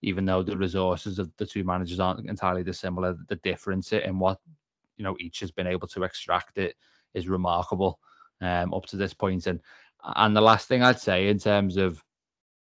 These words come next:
you know, just reflecting on the performance, I mean, we, we've seen Liverpool, um, just cut Chelsea apart. I mean, the stats, you know, you mentioned the twenty-eight shots, uh,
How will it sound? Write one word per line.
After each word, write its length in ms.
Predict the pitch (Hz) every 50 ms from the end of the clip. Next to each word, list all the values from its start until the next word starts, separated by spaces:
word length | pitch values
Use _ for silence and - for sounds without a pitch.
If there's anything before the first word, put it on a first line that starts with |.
| _ _ _ _ _ -
you 60 | 113
know, 100 | 101 90
just 200 | 87 80 87 82 -
reflecting 560 | - 98 90 - 101 92 82 - - 101 92
on 80 | 92
the 60 | 90 85
performance, 720 | - 92 - - 92 87 87 85 90 90 90 - - - -
I 40 | -
mean, 320 | 92 87 85 85 82 76 _ _ _ _ _ _ _ _ -
we, 80 | 101
we've 200 | - 87 95 90
seen 260 | - - 101 92 87 87
Liverpool, 600 | 87 87 98 92 - 101 95 95 92 87 - _ _ _ _ _ _ _ _ -
um, 480 | 160 92 87 85 82 82 82 82 78 76 _ _ _ _ _ _ _ _ _ _ -
just 160 | - - -
cut 200 | - - 92 -
Chelsea 380 | - 101 90 90 87 - 92 90
apart. 440 | 87 - 92 87 87 90 87 -
I 40 | 92
mean, 260 | 90 90 90 85 78 - - - _ _ _ _ _
the 80 | - -
stats, 600 | - - 98 92 90 - - - - - - - _ _
you 160 | - - - 98
know, 60 | 95
you 100 | 90 87
mentioned 340 | 87 90 90 - - 95 -
the 40 |
twenty-eight 340 | - 95 92 90 90 90 87
shots, 380 | - - 92 87 87 - - -
uh, 240 | - - - 92